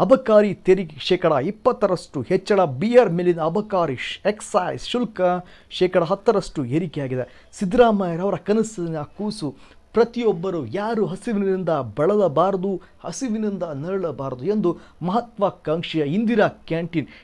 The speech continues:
ಕಡಿಮೆ ವೆಚ್ಚದಲ್ಲಿ ಪೌಷ್ಟಿಕ ಆಹಾರವನ್ನು ನೀಡುವ ಉದ್ದೇಶದಿಂದ ಇಂದಿರಾ ಕ್ಯಾಂಟೀನನ್ನು ಪುನರಾರಂಭಿಸಲು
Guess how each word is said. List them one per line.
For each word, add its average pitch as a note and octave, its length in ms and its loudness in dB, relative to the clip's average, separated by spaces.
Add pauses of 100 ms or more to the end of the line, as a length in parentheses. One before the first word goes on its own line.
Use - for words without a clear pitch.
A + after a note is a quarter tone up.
(100)
ಕಡಿಮೆ A#3 460 6
ವೆಚ್ಚದಲ್ಲಿ F#3 720 4
ಪೌಷ್ಟಿಕ - 560 0
ಆಹಾರವನ್ನು D3+ 600 -2
ನೀಡುವ G3 300 0
ಉದ್ದೇಶದಿಂದ E3+ 680 2 (480)
ಇಂದಿರಾ A#3 480 6
ಕ್ಯಾಂಟೀನನ್ನು F3 1040 -2
ಪುನರಾರಂಭಿಸಲು F#3+ 1000 4